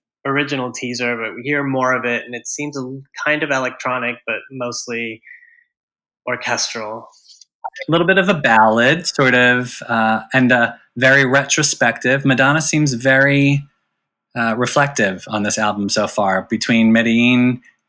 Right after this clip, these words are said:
Speaker 2: thinking back to her seventeen year, and this other song that's in the background of this video, sort of talking about how she came from the Midwest.
Speaker 1: So exciting.
Speaker 2: It's all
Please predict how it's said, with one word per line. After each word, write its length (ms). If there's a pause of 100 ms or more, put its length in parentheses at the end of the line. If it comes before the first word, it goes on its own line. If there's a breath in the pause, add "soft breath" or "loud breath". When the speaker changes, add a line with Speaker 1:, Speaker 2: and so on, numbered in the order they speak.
(160)
Speaker 2:
thinking 380
back 260
to 120
her 140
seventeen 600
year, 420
and 440 (380 soft breath)
this 460 (140)
other 180
song 360
that's 280
in 140
the 60
background 440
of 80
this 160
video, 400
sort 200
of 120 (440 soft breath)
talking 260
about 160
how 100
she 160
came 300
from 160
the 60
Midwest. 720
Speaker 1:
So 140
exciting. 420
Speaker 2:
It's 140
all 440